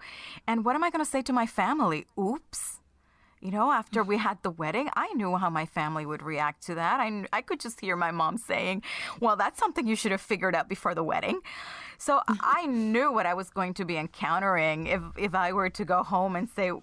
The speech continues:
Speaker 1: "I, I made a big mistake." So the question is, how am I gonna get through this? How am I gonna get through this honeymoon? And I cried all the way to Mexico 'cause I just, I was so taken aback and I, I felt so distressed. I, words can't
Speaker 2: Mm-hmm.
Speaker 1: begin to describe it.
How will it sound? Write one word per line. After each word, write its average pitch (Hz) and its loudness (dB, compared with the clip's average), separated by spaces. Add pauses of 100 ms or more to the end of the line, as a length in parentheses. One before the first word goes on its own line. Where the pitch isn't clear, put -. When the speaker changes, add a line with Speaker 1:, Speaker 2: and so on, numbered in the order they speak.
(420)
Speaker 1:
"I, 214 0 (180)
I 196 0
made 202 0
a 190 -2
big 175 -2
mistake." 202 -4
So 190 2 (380)
the 208 0
question - -2
is, 247 0 (320)
how - -2
am 240 0
I 294 0
gonna 247 0
get - -4
through 185 -6
this? - -8
How 202 0
am 185 0
I 226 0
gonna 220 0
get - -4
through - -12
this - -8
honeymoon? 151 2
And 170 0
I 214 0
cried 190 -2
all 202 2
the 185 0
way 165 2
to 156 -2
Mexico 226 -2
'cause 220 -4 (440)
I 277 2
just, - -6 (400)
I 262 -2
was 285 -6
so 302 -2
taken 247 -2
aback 202 2
and 180 0
I, 185 2
I 208 0
felt 220 -2
so 233 0
distressed. - -6 (400)
I, 185 0
words 254 0
can't 226 0
Speaker 2:
Mm-hmm. 196 -10
Speaker 1:
begin 196 0
to 196 -4
describe 151 -2
it. 147 -4